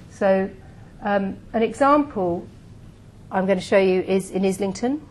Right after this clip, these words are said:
Now, who's from Islington? Oh, anybody else? Yeah,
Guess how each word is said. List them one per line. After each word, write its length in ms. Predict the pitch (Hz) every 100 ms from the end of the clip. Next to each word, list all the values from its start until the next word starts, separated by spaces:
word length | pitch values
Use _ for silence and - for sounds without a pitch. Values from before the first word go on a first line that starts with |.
| -
Now, 60 | 175
who's 180 | 226 226
from 160 | 190
Islington? 560 | 185 170 160 - 165 160 - - - - - - - - - - - - - - - -
Oh, 140 | 202 -
anybody 280 | 226 233 247
else? 260 | 262 - - - - 185
Yeah, 180 | 277